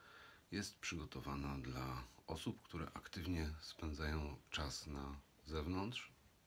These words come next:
na tak zwanym trekkingu czy wędrówkach, może mówmy po polsku. E, dlatego też doskonałe produkty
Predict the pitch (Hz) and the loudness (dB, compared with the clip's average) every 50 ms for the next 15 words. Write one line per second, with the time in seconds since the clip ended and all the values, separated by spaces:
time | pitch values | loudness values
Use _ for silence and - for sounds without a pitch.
0 | - - - - - - 76 71 - 73 67 64 - 65 60 57 55 53 - - | -20 -20 -20 -20 -10 -6 -4 -4 -2 -4 -4 -4 -4 -4 -4 -4 -6 -8 -10 -10
1 | - - - - - 104 101 101 95 82 78 76 - - - - - 64 65 69 | -12 -10 -6 -2 2 2 4 4 4 2 0 -2 -6 -10 -10 -6 -4 -2 0 0
2 | 73 80 85 - - - - 67 65 - - - - - - - - - - - | 2 2 2 2 0 -2 -4 -6 -6 -6 -8 -16 -20 -20 -20 -20 -20 -20 -12 -8
3 | - 69 - - 69 65 64 - - - - 62 71 69 76 69 64 60 - - | -8 -6 -4 -4 -6 -6 -8 -10 -16 -10 -8 -8 -6 -4 -4 -6 -6 -6 -10 -8
4 | - - 78 80 - - - - - 80 - - - - - - - - - - | -2 0 0 0 -2 -4 -12 -14 -16 -16 -16 -18 -16 -16 -16 -14 -14 -14 -14 -14
5 | - - - - - - - - - - - - - - - - - - 69 69 | -16 -16 -16 -16 -16 -18 -18 -18 -20 -20 -20 -20 -20 -20 -20 -20 -8 -4 -2 0
6 | 69 69 67 69 73 71 65 67 69 69 - - - - - - - - - - | 2 2 2 2 2 0 0 -2 -2 -6 -8 -14 -20 -20 -20 -20 -20 -20 -20 -20
7 | - - - - - - - - - - - - 78 - - 85 69 80 80 - | -20 -20 -20 -20 -20 -18 -16 -14 -12 -6 -2 -2 0 0 0 0 0 -2 -2 -2
8 | - - - - - - - - 82 76 85 80 - - - 87 85 80 76 73 | 0 2 2 2 0 -2 -6 -8 -4 -2 0 0 0 0 2 2 4 4 4 2
9 | 71 65 - - - 65 67 - - - - - 64 | 0 -2 -4 -6 -6 -6 -6 -8 -10 -10 -10 -10 -10